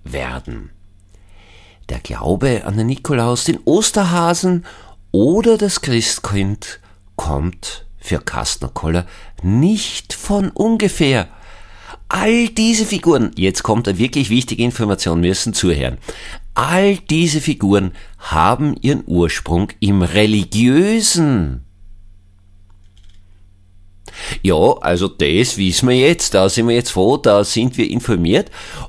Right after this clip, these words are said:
und das passt. Also Sie dürfen jetzt Ihren Kindern sagen, es gibt ein Christkind und jetzt nimmst du dein ganzes Geld, vielleicht kann man auch schon Überzugsrahmen vereinbaren für einen Sechsjährigen oder so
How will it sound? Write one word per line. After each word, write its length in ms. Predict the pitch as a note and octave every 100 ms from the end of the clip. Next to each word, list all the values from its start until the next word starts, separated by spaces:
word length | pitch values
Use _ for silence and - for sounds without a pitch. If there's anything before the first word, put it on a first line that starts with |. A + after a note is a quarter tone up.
| -
und 480 | C3 C3 C3 B2+ B2 -
das 200 | G2+ G2
passt. 480 | - - - - -
Also 220 | E2+ E2+
Sie 260 | - F2+ -
dürfen 360 | A2+ C3 C#3
jetzt 320 | C3 C#3+ - - - - - - - - - - -
Ihren 240 | F#2 D#2+ -
Kindern 440 | - A2+ D3+ G#2+
sagen, 680 | - - A#1 C#2+ C3+ D#3+ -
es 220 | F2 D#2 -
gibt 260 | D#2 -
ein 60 | D#2+
Christkind 640 | D2 D2 - C#3+ A3+ - - - - - -
und 520 | D3+ F#3 G3+ A3 G#3+
jetzt 320 | G#2 - - G#2
nimmst 360 | G#2 G#2 -
du 20 |
dein 140 | F#2+ G2+
ganzes 500 | C2 G#2+ E3 - -
Geld, 300 | F2 A#2+ -
vielleicht 380 | D#2+ C#2+ E2+ - - -
kann 320 | - D2 F2+
man 160 | C#3+ -
auch 120 | F#2
schon 160 | A2
Überzugsrahmen 840 | F2+ G2+ G#2 A2+ - D2+ C2+ F#2+ G2
vereinbaren 640 | - - D2 F2 G#2 F#2
für 300 | - F2 D2
einen 100 | C2
Sechsjährigen 640 | - B1+ - E2 D2 F2
oder 140 | G2+ A#2+
so 240 | E3+ F#3